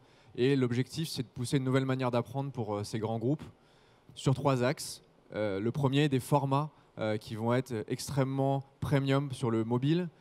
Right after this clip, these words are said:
qui vont être gamifiés, qui vont être courts, impactants, souvent inspirés des applications grand public comme, euh, Instagram, Snapchat, TikTok,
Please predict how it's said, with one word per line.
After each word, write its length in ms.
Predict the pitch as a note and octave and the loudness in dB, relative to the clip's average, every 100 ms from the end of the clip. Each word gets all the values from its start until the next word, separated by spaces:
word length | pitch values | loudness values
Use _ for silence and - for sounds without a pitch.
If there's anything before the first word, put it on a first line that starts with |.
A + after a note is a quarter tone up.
| _ | _
qui 140 | - | -6
vont 160 | A2 A#2 | -2 2
être 180 | B2 A#2+ | 0 0
gamifiés, 680 | C3+ C3+ C3 - D3+ D#3+ D#3+ - | 0 0 0 -2 0 0 -2 -8
qui 100 | - | -4
vont 140 | A2+ A2+ | 0 0
être 160 | - | -2
courts, 340 | - D#3+ D#3+ D3 | 0 2 2 0
impactants, 580 | B2+ A#2+ B2+ - D3 E3 - _ _ | -4 0 0 0 -2 -2 -12 _ _
souvent 560 | - - E3+ D#3 D#3+ - | -12 0 2 4 4 2
inspirés 600 | C3+ C3 - C#3 C3+ C#3 | -4 -4 -2 2 2 2
des 160 | B2 A#2 | 0 -2
applications 440 | A#2 A#2 A#2 C3 | -4 -4 -4 -4
grand 160 | A#2 A#2 | -4 -4
public 340 | A2+ A2 B2 - | -4 -4 -4 -4
comme, 220 | B2 G#2+ | -4 -2
euh, 140 | G#2 G#2 - - | -2 -4 -14 -10
Instagram, 600 | A2+ A2 A#2+ A2+ A#2 B2 | -8 -2 0 2 2 0
Snapchat, 460 | - A2+ A2+ B2+ A#2 | -4 -8 -6 -2 -4
TikTok, 480 | - A#2+ - B2 | -4 -12 -2 -2